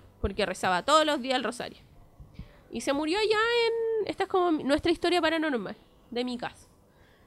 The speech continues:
Y se murió allá en, en Coquimbo. Em, creo que fue como en esta fecha.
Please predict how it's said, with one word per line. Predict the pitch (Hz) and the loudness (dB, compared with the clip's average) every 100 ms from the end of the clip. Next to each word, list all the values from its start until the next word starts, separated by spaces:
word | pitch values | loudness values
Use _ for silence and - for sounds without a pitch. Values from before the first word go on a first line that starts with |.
| - | -10
Y | |
se | 214 | -4
murió | 240 240 269 | -2 0 0
allá | 269 269 269 | 0 0 0
en, | 269 262 254 | -2 -4 -6
en | - | -6
Coquimbo. | 262 240 247 160 - - - - | -2 -4 -4 -8 -8 -12 -14 -8
Em, | 202 202 190 185 180 180 - - - - - - - - - - - | -6 -4 -4 -6 -6 -10 -14 -20 -20 -20 -20 -20 -20 -20 -20 -20 -10
creo | 254 | -8
que | 277 | -8
fue | 302 277 | -10 -10
como | 285 269 247 | -8 -8 -8
en | 233 | -8
esta | 240 302 | -12 -14
fecha. | 185 - | -16 -16